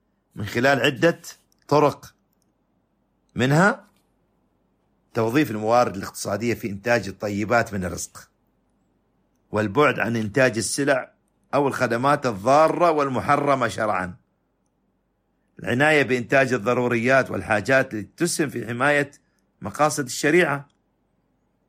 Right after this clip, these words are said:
إبعاد الموارد الاقتصادية عن إنتاج السلع والخدمات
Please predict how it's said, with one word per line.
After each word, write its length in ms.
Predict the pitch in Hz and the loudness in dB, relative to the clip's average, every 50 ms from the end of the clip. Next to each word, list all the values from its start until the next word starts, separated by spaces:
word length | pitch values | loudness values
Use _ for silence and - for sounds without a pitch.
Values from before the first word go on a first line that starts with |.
| _ _ _ - - | _ _ _ -12 -8
إبعاد 380 | 101 101 120 156 165 156 139 | -2 2 2 2 2 2 -2
الموارد 460 | 139 135 135 143 156 160 165 151 120 | -6 -4 0 2 4 4 4 2 -2
الاقتصادية 640 | 110 120 - - - - 123 127 139 147 151 151 143 | -8 -12 -12 -10 -4 0 0 0 2 2 0 0 0
عن 160 | 120 131 135 | 0 -2 -4
إنتاج 360 | 123 127 113 - 147 147 127 | -6 -8 -2 0 0 0 0
السلع 400 | 123 - - - 165 156 156 131 | -2 -8 -6 -4 -2 0 0 0
والخدمات 720 | 120 123 123 - - 123 110 127 139 156 160 151 - - | 0 0 -4 -2 -2 -2 -2 0 2 2 2 2 0 -2